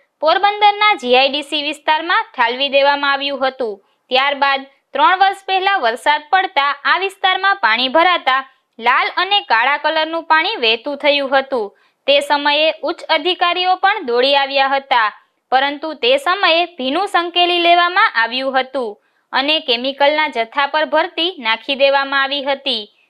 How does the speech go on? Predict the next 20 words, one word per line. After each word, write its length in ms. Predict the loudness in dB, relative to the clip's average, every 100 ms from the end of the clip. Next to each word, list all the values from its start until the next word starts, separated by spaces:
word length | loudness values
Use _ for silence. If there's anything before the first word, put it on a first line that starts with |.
| _
ત્યારબાદ 540 | -2 0 0 0 -2 -4 -2
આ 140 | -2 0
કેમિકલ 600 | -2 -4 -4 0 0 -2 -6
જમીનમાં 460 | -6 -4 -2 0 0
ઉતરી 320 | -2 -2 0
જતા 420 | 2 2 2 -2 -4 _ _ _ -2
આ 180 | 0
કેમિકલયુક્ત 800 | 0 -2 -2 0 0 0 -4 -6
લાલ 280 | -2 0 0
કલરનું 480 | 0 0 0 -4 -4
પાણી 380 | 2 2 2 -2
બોરમાંથી 760 | -4 2 2 4 0 -2 -2 0
આવે 260 | 0 -2
છે 400 | -2 -4 -4 -8 _ _
અને 220 | -4 -2 -2
સ્થાનિકોને 680 | -2 -4 -4 -4 -4 -2 -4
મુશ્કેલી 600 | -4 -10 -2 0 0 0
વેઠવી 380 | -2 -2 -4
પડે 340 | 0 2 2 0
છે. 480 | 0 -2 -2 -6